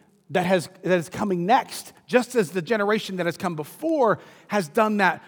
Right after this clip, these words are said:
for us. Here's what it says. It says, "The generation, one generation shall loud, shall give praise of your works to another, and shall declare our mighty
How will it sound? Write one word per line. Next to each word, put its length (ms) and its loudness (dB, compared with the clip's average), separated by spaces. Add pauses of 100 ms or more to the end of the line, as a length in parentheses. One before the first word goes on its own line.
for 180 -6
us. 360 4
Here's 240 -2 (240)
what 120 4
it 60 -2
says. 300 4
It 80 -4
says, 180 2
"The 100 0
generation, 800 2 (140)
one 260 2
generation 580 0
shall 320 -2
loud, 560 2
shall 200 -2
give 240 -4
praise 720 -4 (1040)
of 160 -6
your 180 0
works 460 -2
to 200 -6
another, 400 -2
and 200 -6
shall 220 -2
declare 680 -4
our 180 -4
mighty 600 -6